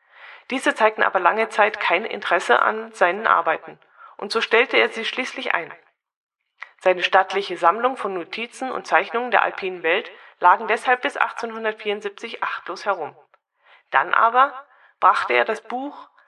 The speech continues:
Aus den nördlichen Kalkalpen heraus, das heute als Klassiker der Alpinliteratur gilt. Im Jahr achtzehnhundertsechsundsiebzig reiste von Barth, der inzwischen Interesse an der afrikanischen Bergwelt entwickelt hatte,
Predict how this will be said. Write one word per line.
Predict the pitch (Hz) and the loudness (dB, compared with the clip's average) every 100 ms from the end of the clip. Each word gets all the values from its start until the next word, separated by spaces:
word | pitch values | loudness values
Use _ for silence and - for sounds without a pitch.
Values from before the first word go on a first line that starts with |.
| _ - | _ -2
Aus | 202 214 | 0 2
den | 208 190 | 0 4
nördlichen | 175 247 262 254 254 | 4 4 0 -6 -4
Kalkalpen | - 185 - 160 160 165 | 0 0 0 -2 -4 -10
heraus, | 147 143 143 - - _ _ | -6 -2 -4 -6 -16 _ _
das | 175 - | -12 0
heute | 185 208 - | 2 4 2
als | - - | 0 -2
Klassiker | 180 185 226 233 233 233 233 _ _ | 0 0 0 2 2 0 -12 _ _
der | - 190 | -2 -2
Alpinliteratur | 220 - 208 180 160 156 151 - 160 | -2 -6 -8 -6 -8 -6 -6 -8 -14
gilt. | 147 143 - _ _ _ _ _ _ _ _ _ - - - - _ | -14 -16 -20 _ _ _ _ _ _ _ _ _ -20 -20 -20 -20 _
Im | 214 | 0
Jahr | 220 | 2
achtzehnhundertsechsundsiebzig | 240 - 269 269 247 233 220 220 220 233 254 226 | 2 2 0 2 2 2 0 -4 -6 -8 -8 0
reiste | 196 196 208 | 0 0 -6
von | 190 180 | -4 2
Barth, | 165 175 165 - _ | 4 4 -2 -16 _
der | - | -4
inzwischen | - - - 226 | -4 -2 -2 -2
Interesse | 202 - 220 262 | -2 0 2 2
an | 226 | 2
der | 208 | 2
afrikanischen | 196 202 - 190 208 - | 0 -2 -2 -2 0 -4
Bergwelt | 175 175 - 226 240 220 | 0 0 0 -4 -4 -6
entwickelt | 220 226 226 233 | -10 -8 -6 -2
hatte, | 220 214 226 | -2 -2 -4